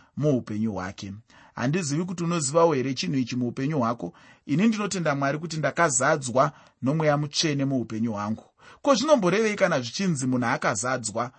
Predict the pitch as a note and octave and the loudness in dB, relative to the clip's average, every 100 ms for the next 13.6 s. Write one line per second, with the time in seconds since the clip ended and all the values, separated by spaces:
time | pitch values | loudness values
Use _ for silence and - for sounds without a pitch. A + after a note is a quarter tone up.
0 | _ - A#2 C3 B2+ A2+ A#2 - A#2+ F#2+ | _ -4 0 2 2 0 -2 -2 -4 -6
1 | F#2+ F#2+ A#2 _ _ - - - D#3+ D#3 | -8 -12 -16 _ _ -20 -14 4 6 6
2 | A#3 C4+ A#3+ A3 C3+ A#2+ F3 F3+ F3+ F3+ | 4 2 2 0 -2 -4 0 0 2 2
3 | D#3+ - - - A3+ A#3 E3 C#3+ E3+ A3+ | 0 -6 -14 -2 0 2 2 2 2 0
4 | A3 G#3 G3+ G3 G3 G3 F#3 F#3 F#3+ B2+ | 0 2 2 2 2 0 2 2 4 2
5 | G#2+ _ _ C#3+ C#3+ D3 D#3 F3+ C#3 G#2 | -2 _ _ -4 2 2 2 0 -2 -2
6 | C#3 C#3+ B2 A#2 A2+ G2+ _ _ - _ | 0 0 -2 -2 -4 -8 _ _ -20 _
7 | - A3+ G#3+ F3+ E3 G3 A#3+ A#3 G#3+ G#3 | 0 4 4 2 0 0 2 2 2 0
8 | D3+ B2+ E3 F#3+ D#3+ E3 E3 A#2+ - - | 0 0 0 0 -2 2 2 0 -6 -18
9 | - - C#3+ C#3+ E3+ B3+ C4+ C4+ C4 E3 | -10 0 2 2 2 4 4 2 2 2
10 | D3+ E3 G#3+ B3 A#3 A3+ G#3+ G#3 F#3 F3+ | 0 -2 0 4 6 6 2 4 4 2
11 | F3+ F3+ F#3+ F#3 G#3 - E3 - - - | 4 2 2 0 -4 -6 -8 -10 -20 -10
12 | - C3+ C3 D#3+ D3+ A#2 - _ - E3 | -6 -4 -2 2 4 2 -2 _ 0 2
13 | F3 D#3 A#2 A2+ - | 2 -2 -4 -8 -10